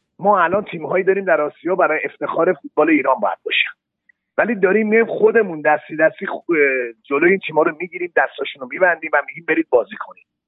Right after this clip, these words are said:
خب پس قاعدتاً ما نمی‌تونیم مقابله کنیم با تیمایی که دارن هزینه‌های سنگینی می‌کنن. پس حالا وقتی تیم‌های ما استعدادهای خوبی دارن و می‌تونن این کار رو انجام بدن، این قانونیه که به نظر من، اه، اشتباهه.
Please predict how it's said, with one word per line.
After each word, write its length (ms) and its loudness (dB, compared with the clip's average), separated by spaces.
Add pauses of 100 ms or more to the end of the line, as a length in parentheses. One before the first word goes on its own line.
(160)
خب 80 -6
پس 160 -2
قاعدتاً 580 2
ما 160 -2
نمی‌تونیم 440 -2
مقابله 360 0
کنیم 240 -4
با 80 0
تیمایی 300 -4
که 80 -8
دارن 320 -2
هزینه‌های 340 -6
سنگینی 360 -2
می‌کنن. 300 -8 (440)
پس 140 0
حالا 280 2
وقتی 280 -2
تیم‌های 440 2
ما 140 2
استعدادهای 600 2
خوبی 260 0
دارن 320 4
و 60 0
می‌تونن 460 0
این 80 -6
کار 160 2
رو 100 4
انجام 280 -2
بدن، 220 0 (380)
این 120 0
قانونیه 480 0
که 140 0
به 80 2
نظر 320 2
من، 260 0 (380)
اه، 520 0
اشتباهه. 540 2